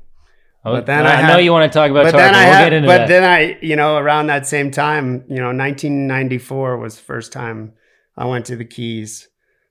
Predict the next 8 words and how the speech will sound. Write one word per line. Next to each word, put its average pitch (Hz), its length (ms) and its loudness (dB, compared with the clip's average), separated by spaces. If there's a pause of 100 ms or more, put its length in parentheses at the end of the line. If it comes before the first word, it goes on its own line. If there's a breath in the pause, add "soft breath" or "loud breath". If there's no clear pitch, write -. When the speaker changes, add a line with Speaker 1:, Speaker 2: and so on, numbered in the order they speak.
(180)
Speaker 2:
uh, 113 320 -8
tarpon 117 380 -8
fishing 120 360 -14
with 113 160 -16
my 110 140 -12
dad, 120 440 -4 (380)
and, 110 320 -14
uh, 110 280 -16